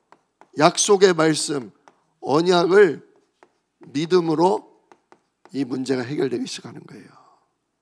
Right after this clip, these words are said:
즉, 먼저 우리를 속인 사탄,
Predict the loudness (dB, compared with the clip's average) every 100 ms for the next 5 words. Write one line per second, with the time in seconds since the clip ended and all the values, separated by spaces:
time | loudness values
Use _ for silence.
0 | _ _ _ _ _ 0 0 -4 _ _
1 | _ _ _ _ _ _ _ _ _ _
2 | _ 4 6 8 6 4 4 4 4 2
3 | 0 0 -4 _ _ _ _ _ _ -8
4 | -8 2 4 4 0